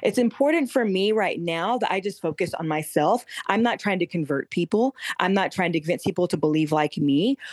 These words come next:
All I want to do is grow as an individual person into my spiritual path and encourage people to explore their own. You know, I've only read tarot for myself primarily. I've read for my husband as well when he's asked me to,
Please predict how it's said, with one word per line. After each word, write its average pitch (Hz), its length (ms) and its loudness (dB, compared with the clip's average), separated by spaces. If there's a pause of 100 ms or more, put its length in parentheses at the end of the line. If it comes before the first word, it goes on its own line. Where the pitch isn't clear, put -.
(160)
All 175 160 4
I 202 100 2
want 180 220 -2
to - 80 -6
do 165 260 0
is 160 180 -4 (120)
grow 151 340 4
as 151 220 0
an - 80 -4
individual 147 500 0
person 170 460 -2
into 151 260 0
my 147 360 0
spiritual 139 440 -4
path 143 400 -2
and 160 80 0
encourage 156 380 -2
people 165 220 -4
to 165 260 0
explore 139 360 0
their 165 160 4
own. 254 400 2 (300)
You 170 100 2
know, 147 220 4
I've 160 100 4
only 208 260 4
read 175 260 2
tarot 156 240 0
for 160 160 -2
myself 156 480 -2
primarily. 143 500 0
I've 151 100 -2
read 151 120 -2
for 180 80 -4
my 190 100 0
husband 160 380 -2
as 165 160 -2
well 160 260 0
when 170 140 0
he's 175 140 -2
asked 143 340 -4
me 139 140 0
to, 139 340 0